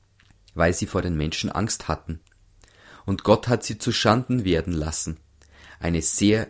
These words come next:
ernste Lektion, die es daraus zu lernen gilt. Ich weiß nicht, wie viele von euch Prediger sind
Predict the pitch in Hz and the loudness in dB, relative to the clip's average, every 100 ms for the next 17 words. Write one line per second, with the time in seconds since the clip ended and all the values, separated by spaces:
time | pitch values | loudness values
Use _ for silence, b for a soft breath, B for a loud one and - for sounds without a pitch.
0 | - 90 95 - 101 95 - - 104 95 | -2 0 0 0 -2 -2 -4 -2 0 0
1 | 87 92 - 85 85 87 - - 92 87 | -2 -2 0 2 2 0 -4 -4 0 0
2 | 98 78 78 - - _ B B B - | -2 -4 -10 -12 -20 _ B B B -6
3 | 90 - 98 110 - 120 - 90 - 107 | -4 2 4 4 0 -2 -2 -6 -4 -2
4 | 120 127 117 85 80 - - 92 95 98 | 0 0 0 0 -2 -6 -2 -2 0 0
5 | 87 - 95 78 | 0 0 -2 -2